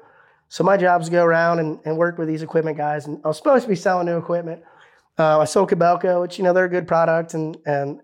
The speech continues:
everybody has their place and, and their color and brand. But I found that I was building relationships, and I was selling more parts and service, 'cause I would come into these clients and I'd, I'd more, more or less introduce myself, find out what they do, pull from what they're doing,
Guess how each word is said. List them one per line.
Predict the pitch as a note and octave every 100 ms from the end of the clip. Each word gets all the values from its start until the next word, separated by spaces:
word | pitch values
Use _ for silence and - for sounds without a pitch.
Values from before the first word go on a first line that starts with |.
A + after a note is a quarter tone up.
| -
everybody | D#3+ E3
has | D#3+ D#3
their | D#3
place | C#3+ D#3 D3+ D3+
and, | C#3+ C#3
and | D3
their | C#3+
color | - D#3 D3
and |
brand. | C#3+ D#3 D#3+ D3+
But | D3 - _ _ _ _ -
I | E3+
found | E3+ C#4 D4
that | F3+
I |
was | D#3+ C#3+
building | C#3+ G#3+ F#3
relationships, | E3+ F3 E3 C3 D3 C3+ - - -
and | D#3
I |
was | D#3 D3+
selling | G3 G#3 F3+
more | F#3
parts | - F3+ E3
and | C#3+
service, | G#3 G#3+ D3 C3 - _ _ _ _
'cause | - D#3
I | F3
would | D#3+
come | F3+ F#3+
into | F#3+
these | D#3+ D3
clients | E3+ F3 D#3+ C#3+
and | C#3+
I'd, | D3 - _ _ _ -
I'd | D3 D#3
more, | E3 A3 G3
more | F#3+ C4+
or |
less | F#3+ G3+ D#3+
introduce | G3+ G3 G3 G3+
myself, | F3+ E3+ F3 G#3 - _ _ _ _ -
find | E3+ F3+
out | F#3+
what | E3+
they | D#3 F3
do, | E3+ D#3+ G3+ G3 _ _ _ _
pull | - F#3+ G#3
from | - F3
what | F3+
they're | F3 E3+
doing, | D#3+ E3+ F3+ G3